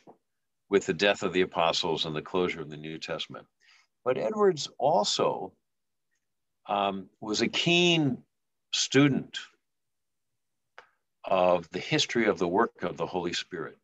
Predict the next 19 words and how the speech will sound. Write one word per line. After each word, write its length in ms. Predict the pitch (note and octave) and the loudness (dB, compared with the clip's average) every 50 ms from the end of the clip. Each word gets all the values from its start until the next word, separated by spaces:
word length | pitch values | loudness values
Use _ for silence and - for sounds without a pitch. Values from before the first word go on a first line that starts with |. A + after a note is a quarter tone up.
| _ _ _ _ _ _ _ _ _ _ _ _ _ _ _ _ _ _ _ _ _ - - - _ _ _ - | _ _ _ _ _ _ _ _ _ _ _ _ _ _ _ _ _ _ _ _ _ -20 -20 -20 _ _ _ -8
And 140 | G2+ G2+ G#2 | -8 -6 -6
he, 560 | F#2 - - D3+ D#3 D#3+ E3 D#3+ D3 C3 - _ _ _ _ _ _ _ _ _ _ _ _ _ _ _ _ _ _ _ _ _ _ _ _ _ _ - | -8 -6 -2 -2 0 2 2 2 2 0 -2 _ _ _ _ _ _ _ _ _ _ _ _ _ _ _ _ _ _ _ _ _ _ _ _ _ _ -2
uh, 460 | - F#2 F2 E2+ E2 E2 E2 D#2 - - _ _ _ _ _ _ _ _ _ _ _ _ _ _ _ _ _ _ _ _ _ - | 0 2 4 4 4 2 2 0 -2 -6 _ _ _ _ _ _ _ _ _ _ _ _ _ _ _ _ _ _ _ _ _ -6
taught 400 | - - E3 F3 E3+ - - - | 0 4 4 4 4 4 0 -4
formally 640 | - - C#3 D3+ D3+ - - - F2 C2+ B1+ - | -2 0 0 0 0 0 -2 -2 -2 -2 -4 -8
that 180 | - F2 F#2+ F#2+ | -4 -4 -2 0
we 120 | G#2+ A#2 | 0 2
should 260 | A2+ - - A2 G2+ | 2 2 2 0 -2
judge, 680 | - - A#2 B2 D3 F3 D#3+ D3 C3+ - - - - - _ _ _ _ _ _ _ _ _ _ _ _ _ _ _ _ _ _ _ _ _ _ _ _ _ _ _ _ _ _ _ _ _ _ _ _ _ - - _ _ - | 0 2 4 4 4 4 0 -2 -4 -4 -4 -4 -6 -12 _ _ _ _ _ _ _ _ _ _ _ _ _ _ _ _ _ _ _ _ _ _ _ _ _ _ _ _ _ _ _ _ _ _ _ _ _ -20 -20 _ _ -8
um, 580 | - F2+ F2 E2+ E2 D#2+ D#2 D2+ D2 C#2+ - - _ _ _ _ _ _ _ _ _ _ _ _ _ _ _ _ _ _ - | -2 0 2 2 2 2 0 -2 -4 -8 -14 -18 _ _ _ _ _ _ _ _ _ _ _ _ _ _ _ _ _ _ -4
the 80 | G2+ | -2
work 240 | G2 G2+ C3+ D3+ C#3+ | 0 0 0 0 0
of 80 | C3+ A2+ | 0 -2
the 80 | A2+ | -2
Holy 260 | G#2 G#2 A2+ G#2+ G#2+ G2 | -2 -2 -2 -2 -2 -2
Spirit 380 | - - - G2 F#2+ F#2 F#2 | -4 -4 -2 0 0 0 0
in 140 | F#2 F2+ F2 | -2 -4 -6
the 80 | F2+ F2 | -8 -8
world, 440 | D#2+ E2 E2+ D#2+ D2 D2 D2 - | -6 -4 -2 -2 -2 -2 -4 -6